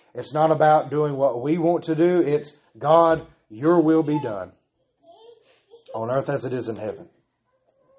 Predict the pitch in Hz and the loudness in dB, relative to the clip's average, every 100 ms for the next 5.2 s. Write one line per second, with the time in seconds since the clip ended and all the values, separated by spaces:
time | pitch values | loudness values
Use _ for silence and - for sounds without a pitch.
0 | _ _ 107 110 131 131 127 131 117 - | _ _ -10 -6 -4 -4 -2 -2 -2 -6
1 | - - - - - 107 113 101 123 113 | -16 -18 -20 -20 -16 -8 -6 -4 -6 4
2 | 151 175 165 147 - _ _ _ _ 123 | 8 8 6 0 -4 _ _ _ _ 6
3 | 160 175 - 175 175 165 156 147 139 139 | 8 8 4 0 0 0 0 0 -2 -2
4 | 131 143 147 147 123 135 135 131 139 135 | 0 0 0 -2 -6 -8 -4 0 0 0
5 | 117 101 | -8 -12